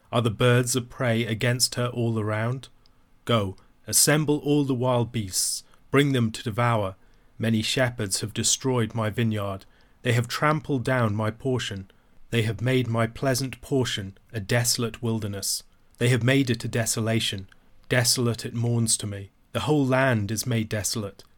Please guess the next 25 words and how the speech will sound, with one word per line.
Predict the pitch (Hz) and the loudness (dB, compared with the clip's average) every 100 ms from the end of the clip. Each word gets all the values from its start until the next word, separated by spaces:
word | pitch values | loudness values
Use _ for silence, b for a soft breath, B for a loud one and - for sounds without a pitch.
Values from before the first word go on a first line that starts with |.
| - | -6
but | 120 120 | -2 2
no | 139 131 | 2 2
man | 131 139 104 | 2 2 2
lays | 113 123 113 | 2 2 0
it | 113 | -4
to | - 101 | -8 -8
heart. | 135 120 98 - - _ _ | -4 -4 -4 -10 -18 _ _
Upon | - - 135 | -8 0 0
all | 131 143 151 | 2 2 2
the | 143 | 2
bare | 123 135 120 | 2 2 2
heights | - 127 98 - - | -2 -4 -2 -4 -4
in | |
the | 110 | -2
desert, | 110 120 117 101 - - _ | 0 0 0 -4 -10 -20 _
destroyers | - - - 139 123 101 - | 0 2 2 0 0 0 -4
have | 107 - | -4 -8
come. | - 107 95 - b b b | -6 -6 -6 -14 b b b
For | - 113 | -10 -2
the | 113 | 4
sword | - 135 127 123 | 6 6 4 2
of | 120 | 0
the | |
Lord | 120 131 117 95 | 0 2 2 0
devours, | 117 123 117 110 98 - | -2 -2 0 0 -2 -6